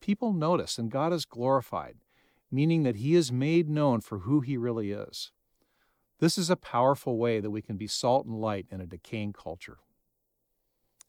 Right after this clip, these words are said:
Please join me in prayer. Lord, we thank you for Rahab and how her life was changed in visible ways as you draw her, draw her to yourself.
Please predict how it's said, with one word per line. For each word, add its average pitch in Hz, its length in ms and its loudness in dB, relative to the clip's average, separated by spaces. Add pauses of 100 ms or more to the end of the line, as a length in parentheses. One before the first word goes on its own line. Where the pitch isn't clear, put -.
Please 190 200 0
join 123 240 2
me 110 60 2
in 101 100 -2
prayer. 87 360 -6 (1500)
Lord, 143 300 8
we 165 160 4
thank 151 320 2
you 147 80 2
for 110 160 -6
Rahab 143 540 -2 (520)
and 117 120 -6
how 160 180 2
her 147 140 4
life 120 280 4
was - 160 -4
changed 151 520 0
in 110 100 0
visible 139 460 0
ways 101 400 -2
as 98 140 -8
you 113 100 -4
draw 110 300 0
her, 131 240 -4 (180)
draw 120 240 6
her 123 180 -2
to - 140 -6
yourself. 95 580 -6